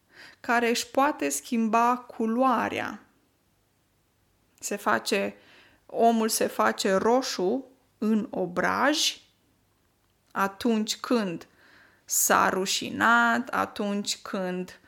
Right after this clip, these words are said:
de exemplu, a alergat foarte mult și s-a antrenat fizic. Există niște schimbări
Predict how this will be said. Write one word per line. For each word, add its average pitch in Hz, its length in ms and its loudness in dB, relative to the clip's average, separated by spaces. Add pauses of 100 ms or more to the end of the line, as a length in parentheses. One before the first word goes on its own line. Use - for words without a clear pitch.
(420)
de 175 200 -6
exemplu, 180 800 -2
a 175 340 2
alergat 180 640 2
foarte - 600 -2
mult 220 680 2
și - 160 -2
s-a 175 240 0
antrenat 175 680 -2
fizic. 214 1080 -4 (920)
Există 254 460 -4
niște 233 380 0
schimbări 202 880 -2